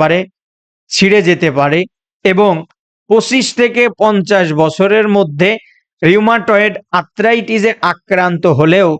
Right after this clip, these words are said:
আঠারোতেও হচ্ছে, ষোলোতেও হচ্ছে, পেয়েছি আমি রোগী।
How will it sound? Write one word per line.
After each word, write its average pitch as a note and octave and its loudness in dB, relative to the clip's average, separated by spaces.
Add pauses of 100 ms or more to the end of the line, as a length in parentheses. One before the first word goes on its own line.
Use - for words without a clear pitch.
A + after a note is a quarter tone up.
(540)
আঠারোতেও G3 0
হচ্ছে, B2+ -6 (580)
ষোলোতেও A3+ 2
হচ্ছে, F3 0 (100)
পেয়েছি D3+ 0 (100)
আমি C#3 -2
রোগী। A#2 -2